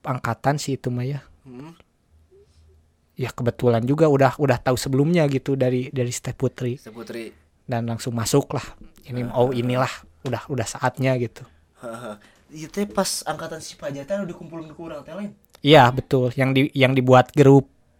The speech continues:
Speaker 2: Iya, teh.
Speaker 1: jurnalistik. Kirain teh grup <laughs> angkatan itu teh. Saya kirain grup angkatan yang mau membahas mengenai baju angkatan, karena jujur, selain karena emang saya cinta jurnalistik,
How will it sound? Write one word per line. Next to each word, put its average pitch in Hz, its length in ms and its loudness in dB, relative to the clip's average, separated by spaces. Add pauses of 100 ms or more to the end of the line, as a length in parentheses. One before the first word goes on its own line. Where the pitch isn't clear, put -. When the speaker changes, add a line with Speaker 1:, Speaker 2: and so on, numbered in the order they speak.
(200)
Speaker 2:
Iya, 170 300 -6
teh. - 60 -2
Speaker 1:
jurnalistik. 147 840 6
Kirain 165 420 6
teh 220 440 8
grup 180 300 10 (120)
<laughs> - 40 2
angkatan 208 800 8
itu 202 280 8
teh. 220 260 6
Saya 208 440 8
kirain 190 600 10
grup 170 320 2
angkatan 165 640 4 (720)
yang 165 240 8
mau 165 200 8
membahas 170 640 8
mengenai 160 800 4 (680)
baju 131 320 6
angkatan, 139 560 4
karena 147 280 0
jujur, 147 480 4
selain 135 460 2
karena 139 520 -2
emang 135 260 -2
saya 135 220 0
cinta 131 380 -2
jurnalistik, 131 760 0